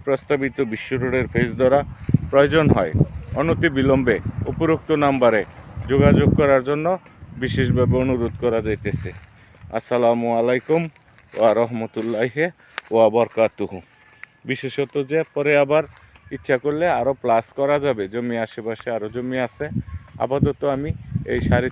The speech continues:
চার বিঘায়, যে এখান থেকে একেবারে সাড়ে চার বিঘা উপরের টিলাটা সহ এবং এই প্ল্যাটফর্মটা সহ, সামনে অল্প জলাশয় সহ, একদম একশো আশি, সত্তর ফিট বাউন্ডারি ফেস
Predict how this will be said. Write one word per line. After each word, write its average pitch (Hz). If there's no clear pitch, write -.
চার 131
বিঘায়, 110
যে 120
এখান 117
থেকে 120
একেবারে 113
সাড়ে 117
চার 127
বিঘা 123
উপরের 135
টিলাটা 127
সহ 139
এবং 117
এই 135
প্ল্যাটফর্মটা 131
সহ, 147
সামনে 127
অল্প 127
জলাশয় 131
সহ, 147
একদম 127
একশো 131
আশি, 131
সত্তর 143
ফিট 143
বাউন্ডারি 123
ফেস 120